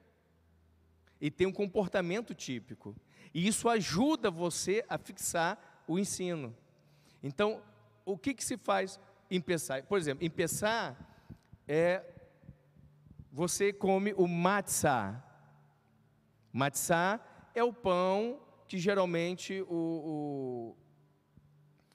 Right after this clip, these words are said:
o, o, o Fernando e a Karen, elas, eles fazem aquele, aquele pãozinho do, do, da ceia, né? Então, aquele é o, é o matzá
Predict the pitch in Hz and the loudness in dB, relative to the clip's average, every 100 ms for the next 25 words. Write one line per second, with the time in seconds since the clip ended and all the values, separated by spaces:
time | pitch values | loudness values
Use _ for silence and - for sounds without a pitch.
0 | _ _ - 120 147 - 151 147 147 156 | _ _ -8 -6 -6 -2 -2 0 0 0
1 | 151 135 - 180 190 151 135 147 151 - | 0 0 0 0 0 -2 -2 -4 -4 -6
2 | 156 143 151 147 143 143 - - _ 117 | -10 -6 -2 0 0 -8 -12 -20 _ -8
3 | - 147 143 - 131 120 143 139 147 123 | -4 -2 -4 -6 -10 -4 -4 0 -2 0
4 | 143 143 143 139 131 123 120 - - _ | -2 0 0 2 2 0 -4 -8 -20 _
5 | _ _ - _ _ 120 117 117 113 110 | _ _ -20 _ _ -4 0 0 0 -2
6 | 110 110 107 104 104 104 - _ _ _ | -2 -4 -6 -6 -8 -12 -16 _ _ _
7 | _ _ _ _ _ 127 151 - 175 165 | _ _ _ _ _ -2 -2 0 0 2
8 | 135 107 135 - _ _ - 131 151 131 | 0 -4 -10 -18 _ _ -6 -4 -4 -8
9 | - _ _ _ _ _ _ _ 139 127 | -20 _ _ _ _ _ _ _ -10 -6
10 | 110 120 131 180 202 214 202 170 170 165 | -6 -6 -4 0 2 2 0 0 2 2
11 | 214 - - 208 220 | 0 0 0 0 0